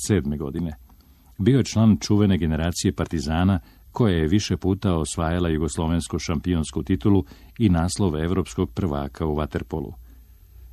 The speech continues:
Poslednjih godina se bavio publicistikom.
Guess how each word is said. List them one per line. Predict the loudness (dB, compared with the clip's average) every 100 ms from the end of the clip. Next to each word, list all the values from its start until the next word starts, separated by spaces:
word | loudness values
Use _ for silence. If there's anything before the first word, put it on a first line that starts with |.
| -10
Poslednjih | -2 0 0 -2 0
godina | 0 0 -2 -2
se | -4
bavio | -4 -4 -2 -4
publicistikom. | -4 -4 -4 -2 -6 -4 -6 -6 -8